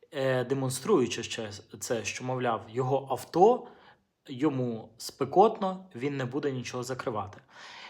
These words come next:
М, ситуація, я так розумію, перейшла в, в дискусію, і згодом водій навіть підняв руку на Тоню Матвієнко. Тоні Матвієнко права в цій ситуації, тому що дуже багато українців, власне,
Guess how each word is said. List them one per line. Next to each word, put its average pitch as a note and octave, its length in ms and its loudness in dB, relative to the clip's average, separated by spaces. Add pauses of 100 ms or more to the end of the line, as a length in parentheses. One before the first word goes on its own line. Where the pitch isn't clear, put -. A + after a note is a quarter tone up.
(300)
М, C#3+ 600 -6
ситуація, F3+ 500 2
я D#3 60 -4
так D3+ 140 -4
розумію, D#3 400 -2
перейшла D3 580 0
в, C#3 80 -10 (420)
в B2+ 60 -14
дискусію, D3 880 0 (720)
і A#3 260 -4
згодом E3 600 2 (180)
водій B2+ 580 -2
навіть C3+ 440 -4
підняв B2+ 640 -4 (180)
руку D3+ 680 -2
на F#3 140 0
Тоню A2+ 380 -6 (140)
Матвієнко. B2 640 -8 (840)
Тоні A#3 180 6
Матвієнко G3 460 0
права D#3 340 8
в C#3+ 60 4
цій - 140 -4
ситуації, G#3+ 520 -2
тому D3+ 160 -8
що - 180 -8
дуже F3 240 -8
багато C3+ 400 -4
українців, D#3 600 0
власне, B2 520 0